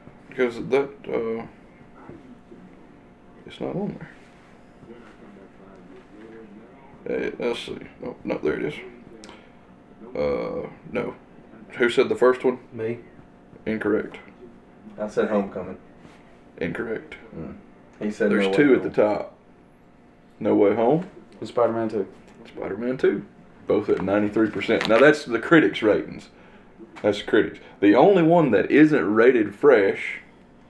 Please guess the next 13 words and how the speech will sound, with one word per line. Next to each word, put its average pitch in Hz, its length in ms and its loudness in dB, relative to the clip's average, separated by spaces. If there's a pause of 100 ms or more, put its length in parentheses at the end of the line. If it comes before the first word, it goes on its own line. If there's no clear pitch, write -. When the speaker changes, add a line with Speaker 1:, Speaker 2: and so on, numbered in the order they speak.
(180)
Speaker 1:
which 110 180 -4
is 101 100 -6
a 101 60 -4
score 110 280 6
of 101 60 -4
sixty 117 380 0
or 92 120 4
higher, 101 440 2 (1160)
is 101 480 -4 (100)
Amazing 101 340 0
Spider-Man 98 420 -2
two. - 220 -2 (300)
Speaker 3:
Yeah. - 140 -8